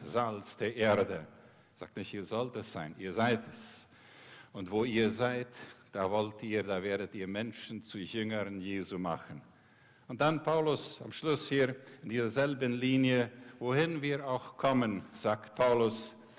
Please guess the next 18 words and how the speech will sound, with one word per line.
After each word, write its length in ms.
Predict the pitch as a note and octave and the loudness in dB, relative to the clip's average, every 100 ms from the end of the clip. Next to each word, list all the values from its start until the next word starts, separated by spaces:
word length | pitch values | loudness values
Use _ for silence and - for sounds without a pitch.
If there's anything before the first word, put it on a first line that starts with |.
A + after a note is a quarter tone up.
| - - | -20 -10
„da 180 | - G#2+ | 2 2
verbreitet 800 | A2 A#2+ - A#2 C3+ D3+ D3+ - | 4 0 2 4 4 2 -4 -8
sich 320 | - C3+ - | -6 -6 -4
die 120 | A2+ | 0
Erkenntnis 840 | G#2 G2+ - C#3 D3 C#3+ A#2+ - - | 2 2 2 0 0 -4 -4 -4 -2
Gottes 500 | C#3 C#3 C3+ - - | 0 0 -2 -6 -4
wie 140 | A#2 | 2
ein 220 | G#2+ C3 - | 2 0 -4
angenehmer 800 | D3+ C#3+ B2 A#2+ A#2 A#2+ A#2+ A#2 | -2 -2 0 0 2 0 -2 -4
Geruch, 520 | A#2 A#2+ B2 F#2 - - - - - - - - | 0 2 2 -2 -8 -14 -18 -20 -20 -20 -20 -6
dem 180 | G2 G2 | -4 -2
sich 340 | G#2 F#2+ - | -4 -8 -8
niemand 640 | A#2 B2 B2 A#2 A#2 A2+ - - - - | -2 2 4 4 2 -2 -10 -16 -18 -14
entziehen 760 | A2 G#2 - - A2 F2 E2 - | -10 -10 -10 -8 -6 -6 -10 -8
kann.“ 200 | - F2 - - - _ _ _ _ _ _ _ _ _ _ _ _ | -6 -6 -10 -20 -20 _ _ _ _ _ _ _ _ _ _ _ _
Ich 60 | - | -2
habe 140 | C#3 | 6
heute 400 | D3 D3 C#3+ C3 | 6 6 4 4